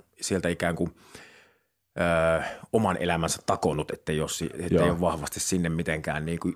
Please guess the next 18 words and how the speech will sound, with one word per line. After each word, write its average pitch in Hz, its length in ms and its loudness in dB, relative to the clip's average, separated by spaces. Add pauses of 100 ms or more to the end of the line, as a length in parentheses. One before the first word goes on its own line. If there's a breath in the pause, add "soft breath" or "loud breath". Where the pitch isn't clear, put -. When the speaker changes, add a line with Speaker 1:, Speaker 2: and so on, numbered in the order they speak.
Speaker 1:
jäänyt. 92 380 2
Ei, 98 300 2
enkä 120 220 4
oo 92 60 4
saanut 92 260 2
niinku 90 120 2
semmoista 90 220 -4
uskonnollista 80 720 0
kasvatusta. - 600 -4 (520 loud breath)
Et - 60 -12
siinä 107 180 6
mielessä 87 360 2
kyllä 95 260 4
joo, 87 360 4
on, 87 160 0
on 101 200 4
tota 92 300 2
niin, 95 200 2